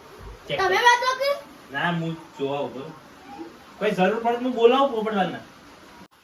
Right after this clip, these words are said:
Speaker 1: ચેક કરી.
Speaker 2: જેઠાલાલ સિરિયસ છે.
Speaker 1: क्या सीरियस है यार, घूंघट भरा और खराब।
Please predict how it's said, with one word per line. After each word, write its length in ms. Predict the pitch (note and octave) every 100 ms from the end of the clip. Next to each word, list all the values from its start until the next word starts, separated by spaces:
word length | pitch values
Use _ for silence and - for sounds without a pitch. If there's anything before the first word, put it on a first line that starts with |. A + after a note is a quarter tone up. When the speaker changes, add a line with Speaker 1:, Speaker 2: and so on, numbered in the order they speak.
| _
Speaker 1:
ચેક 240 | C3+ C3+ -
કરી. 140 | C3 D3 - - - - - - - - - - - - G5+ G5 - - - - - - _ _ - _ _ _ E4
Speaker 2:
જેઠાલાલ 460 | F4 F#4+ G#4 A#4
સિરિયસ 480 | G#4 G#4 G4+ A4 G#4
છે. 440 | A4+ E4+ - - - - - - - - - -
Speaker 1:
क्या 220 | G#3 B3+
सीरियस 440 | B3 A3+ G3+ G#3 G#3
है 60 |
यार, 160 | G3+ F#3+
घूंघट 500 | D3 E3 C#3+ D#3 D#3
भरा 200 | D3 C3
और 140 | C3+ -
खराब। 240 | C#3 D#3+